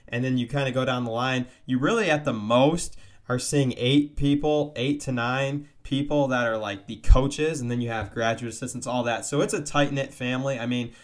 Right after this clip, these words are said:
we, my, in my job, like, you're on the road a lot. Like, you go, uh, and I was in the mac, and we would travel to Buffalo, and it's a seven-hour bus ride, and you're with that group for, uh, seventy-two hours, and you, you really do become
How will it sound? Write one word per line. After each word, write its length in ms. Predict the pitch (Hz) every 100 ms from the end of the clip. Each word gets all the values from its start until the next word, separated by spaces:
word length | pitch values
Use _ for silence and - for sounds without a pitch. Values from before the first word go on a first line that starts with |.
| - _
we, 500 | 127 143 156 151 147 - _ _ _
my, 300 | 135 127 135
in 120 | 127
my 200 | 127 131
job, 340 | 131 139 135 127
like, 220 | 117 113
you're 160 | 131 156
on 120 | 151
the 80 | 120
road 300 | 113 127 123
a 60 |
lot. 480 | 110 110 113 135 -
Like, 240 | 120 104
you 100 | 127 127
go, 420 | 127 123 123 123 - - _
uh, 360 | - 101 98 98 - - 113
and 260 | 113 113 -
I 140 | 107
was 120 | 117
in 60 | 117
the 80 | 113
mac, 400 | 110 123 143 143
and 100 | 110
we 80 | 113
would 140 | 117
travel 360 | 127 123 123 127
to 220 | 127 120 - -
Buffalo, 600 | 117 165 - 147 147 117
and 100 | 104
it's 140 | 98 -
a 40 |
seven-hour 520 | - 139 139 139 139
bus 320 | 143 156 151 143
ride, 200 | 123 117
and 100 | 120
you're 100 | 123
with 180 | 135
that 240 | 139 131 123
group 260 | 123 147
for, 440 | 147 - 120 113 - - - -
uh, 220 | - 95
seventy-two 600 | 98 - 143 151 147 156
hours, 460 | 151 151 123 95 95
and 300 | 110 110 107
you, 320 | 113 131 147 143
you 120 | 127
really 260 | 139 147 131
do 180 | 143
become 540 | 131 123 131 123 120